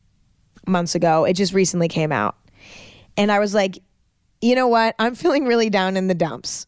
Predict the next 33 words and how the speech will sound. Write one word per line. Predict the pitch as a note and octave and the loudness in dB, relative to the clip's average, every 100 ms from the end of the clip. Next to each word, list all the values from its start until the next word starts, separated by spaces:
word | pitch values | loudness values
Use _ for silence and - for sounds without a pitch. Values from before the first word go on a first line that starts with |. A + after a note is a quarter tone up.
| - | -4
right | F#3 C3+ | -2 -2
now. | C#3+ C3+ - _ - - _ - | -8 -14 -16 _ -20 -20 _ -2
I | G#3 A3 | 0 2
just | A#3+ A#3+ | 0 0
tried | B3+ A#3 | 0 0
to | A3+ | 0
get | A3 G#3+ | -2 -2
sushi. | - G3+ G3 G3+ F#3+ | 0 2 2 2 2
It | F#3 | 2
was | F#3+ F3+ | 0 -2
frozen. | - G3 F#3 F3+ F3 E3 E3 - _ _ _ _ _ _ _ _ _ _ _ | -4 -2 0 0 0 -2 -6 -12 _ _ _ _ _ _ _ _ _ _ _
I'm | A3 B3 D4 | -2 -2 -2
gonna | F4 F4+ | -2 -2
fulfill | - C4+ - A#3+ A3 | -2 -4 0 0 0
my | G3+ | -2
lifelong | F#3+ F#3+ G3 G#3+ G#3 G3+ | 0 0 0 0 -2 -2
dream | F3+ F3 E3 G2+ - _ _ _ - - - - | -2 -4 -4 -8 -16 _ _ _ -20 -20 -14 -2
of | A3 F3+ E3+ | -2 -2 0
being | A#3+ B3+ A#3+ | 2 2 2
able | A3+ G#3+ | 2 0
to | G3+ A#3+ - - | 0 -2 -2 2
order | A3+ A#3+ C4+ D#4 E4+ - _ _ _ _ _ _ _ _ _ _ _ _ _ _ _ _ _ _ _ _ - | 4 4 4 2 -2 -8 _ _ _ _ _ _ _ _ _ _ _ _ _ _ _ _ _ _ _ _ -10
something | - B3+ A3+ A#3+ | -4 -2 0 0
off | G#3 - | -2 -2
the, | G3+ F#3+ - | -4 -4 0
off | A3+ A3 | 0 0
of | A#3 | -2
a | |
menu | A3+ G3+ F#3+ F#3 | 0 0 0 0
somewhere | - F3+ E3 D#3+ D#3+ - | 0 -2 -2 -6 -8 -4
that | G3 G3+ | 0 0
I | F#3 | 0
created." | - F3+ E3+ B2 - | -2 -4 -4 -6 -16